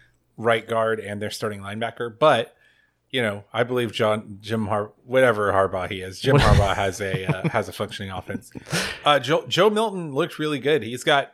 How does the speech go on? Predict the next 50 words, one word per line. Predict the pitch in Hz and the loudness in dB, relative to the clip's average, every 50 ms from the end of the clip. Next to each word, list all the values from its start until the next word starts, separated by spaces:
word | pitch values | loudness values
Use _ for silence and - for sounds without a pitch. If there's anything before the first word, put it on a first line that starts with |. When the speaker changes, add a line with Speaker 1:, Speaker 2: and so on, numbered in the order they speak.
| _ _ _ | _ _ _
Speaker 1:
you | 135 127 120 | -6 -4 -2
know, | 113 107 101 104 104 _ _ _ _ _ _ _ _ _ _ _ | -2 -2 -2 -4 -8 _ _ _ _ _ _ _ _ _ _ _
he's | - 127 120 | -14 -12 -8
sort | - 165 160 151 | -2 0 0 0
of | 127 | 0
a | 123 | -4
Cam | 123 - 143 139 135 127 120 | -6 -6 -4 -4 -2 -4 -4
Newton | 120 123 127 123 131 131 | -6 -8 -8 -10 -10 -10
type. | 127 - 139 135 135 135 - _ _ _ _ _ _ _ _ _ | -4 -2 0 0 0 -2 -6 _ _ _ _ _ _ _ _ _
Uh, | - 104 101 95 95 | -6 -4 -4 -4 -4
he's | 92 101 101 92 | -4 -6 -8 -8
a | 90 | -6
big | - 120 123 120 | -2 -2 0 4
old | 120 120 117 101 | 4 4 4 2
dude, | 117 117 120 123 127 123 113 - | 0 -2 -2 -2 -4 -6 -8 -8
but | 113 104 | -8 -6
he's, | 104 104 98 | -6 -8 -10
and | 107 107 107 | -10 -8 -8
he's | 107 98 | -8 -6
got | - 117 104 | -4 -4 -4
a | 98 | -4
cannon. | - - 117 113 113 123 131 131 131 _ _ _ _ _ _ - | -4 -4 -4 -4 -2 -4 -4 -6 -8 _ _ _ _ _ _ 2
But | - 170 156 135 - | 4 4 4 4 0
he | - 147 143 | -4 -2 0
had | 151 160 143 | 0 -2 -2
some | - 156 147 | -4 -10 -8
good | 131 151 139 - | -10 -10 -8 -2
touch. | - 165 139 - - - | -2 -2 -2 -2 -6 -8
I | 110 | -8
mean, | 107 110 107 | -6 -4 -4
I, | 107 117 | -4 -4
I | 120 113 120 120 | -4 -4 -4 -4
was | 135 123 117 | -4 -4 -6
impressed. | 117 110 110 113 110 - - - | -6 -6 -4 -4 -4 -6 -8 -6
I, | - 123 127 123 120 135 | -2 0 0 2 2 2
I | |
don't | 135 143 135 131 | 0 0 0 -2
know | 135 127 123 120 113 110 107 104 _ _ _ _ _ _ _ _ _ _ _ _ _ _ | -2 -2 0 0 -2 -2 -4 -6 _ _ _ _ _ _ _ _ _ _ _ _ _ _
how | - - 135 135 135 | -2 0 2 2 0
replicable | 117 110 110 110 - - 135 - - 143 131 139 143 139 139 135 143 - 120 101 | 0 -2 -4 -4 -4 -6 -10 -8 -8 -8 -6 -4 -4 -4 -4 -6 -10 -10 -4 0
that | 123 113 113 - - | 2 2 2 0 -2
success | - - - - - 117 110 - | -10 -14 -10 -6 -6 -4 -4 -4
is | 131 131 139 120 | -6 -6 -6 -6
against | 120 113 113 113 - - | -6 -8 -8 -8 -8 -8
someone | - - - 131 117 | -4 0 2 4 4
Speaker 2:
Mm-hmm. | 110 104 101 | 4 2 2
Speaker 1:
like | - | 0
Ohio | 95 107 101 98 95 | 0 -2 -6 -6 -8
State, | - - - 151 180 190 - 107 | -8 -2 0 0 0 -2 -2 2
but, | 156 170 165 147 - - | 6 6 6 6 2 -4